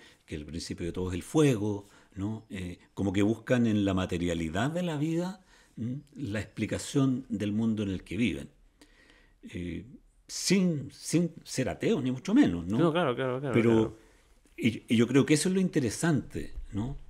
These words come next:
Speaker 2: O sea, buscan las causas intermedias, digamos, no, no la, no la, <laughs> no necesariamente las, las causas finales, sino que la,
Speaker 1: Claro.
Speaker 2: la que está más cerca.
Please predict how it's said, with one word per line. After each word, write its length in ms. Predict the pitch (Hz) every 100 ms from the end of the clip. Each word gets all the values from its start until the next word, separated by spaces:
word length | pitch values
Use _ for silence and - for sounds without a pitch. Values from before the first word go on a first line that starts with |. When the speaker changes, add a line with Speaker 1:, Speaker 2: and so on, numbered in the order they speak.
| -
Speaker 2:
O 80 | 117
sea, 100 | 131
buscan 300 | 143 147 156
las 120 | 127
causas 320 | - 143 143
intermedias, 880 | 143 117 - 92 92 113 143 95 71
digamos, 420 | 73 73 69 78 80
no, 200 | 98 -
no 160 | 107
la, 400 | 123 135 127 117
no 200 | 104 107
la, 160 | 120 120
<laughs> 540 | - - 131 - - 131
no 80 |
necesariamente 580 | 117 110 120 113 127 -
las, 200 | 117 117
las 100 | -
causas 320 | - 117 117 107
finales, 400 | 117 156 123 104
sino 160 | 107
que 60 | 110
la, 60 |
Speaker 1:
Claro. 220 | 110 95 82
Speaker 2:
la 60 |
que 60 | 85
está 160 | 110 127
más 200 | 131 113
cerca. 380 | 147 95 101